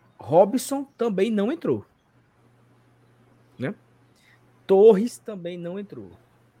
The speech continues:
De Pietri também não entrou. O Romarinho jogou o primeiro tempo, saiu lesionado. É, eu não sei se é dúvida, mas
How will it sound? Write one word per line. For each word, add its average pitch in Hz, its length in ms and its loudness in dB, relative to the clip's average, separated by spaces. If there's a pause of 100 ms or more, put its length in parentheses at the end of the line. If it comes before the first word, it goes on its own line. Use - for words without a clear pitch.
(920)
De 139 220 4
Pietri 180 580 4
também 160 360 -8
não 170 180 -8
entrou. 104 340 -14 (880)
O 139 60 -14
Romarinho 190 520 2
jogou 190 260 4
o - 20 2
primeiro 185 260 -2
tempo, 180 280 -6
saiu 160 280 0
lesionado. 151 600 0 (100)
É, 156 80 0 (460)
eu 165 100 0
não 165 80 -2
sei 151 200 -2
se 151 100 -2
é 143 60 2
dúvida, 170 460 -4
mas 123 460 -12